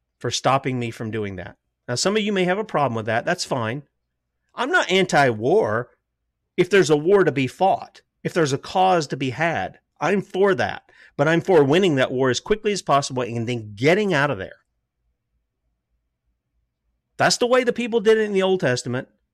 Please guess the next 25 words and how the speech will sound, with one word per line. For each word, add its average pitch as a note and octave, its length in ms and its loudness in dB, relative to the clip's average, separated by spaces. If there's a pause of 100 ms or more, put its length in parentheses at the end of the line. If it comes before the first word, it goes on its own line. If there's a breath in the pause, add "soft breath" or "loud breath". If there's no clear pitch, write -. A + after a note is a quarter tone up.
(100)
It - 60 -6
wasn't G#3 280 2
this G#3+ 140 2
thing G#3+ 240 -2
of, G3 100 0
"Let's E3+ 280 -2
just B3 200 -8
continue G#3+ 400 -2
on G3 240 -4
for C#3+ 140 -6
decades C#3 680 -4
and A2 140 -8
decades C#3+ 560 -4
and A2 140 -8
decades C#3 500 -4
and A#2 100 -8
decades." C3 540 -4 (180 soft breath)
No. D#3+ 280 -2 (1700 soft breath)
Deal D#3+ 160 0
with A#3+ 100 0
the G#3+ 80 -2
problem D3+ 560 2
and A#2 180 -10
get C3 220 -2
out. - 400 -6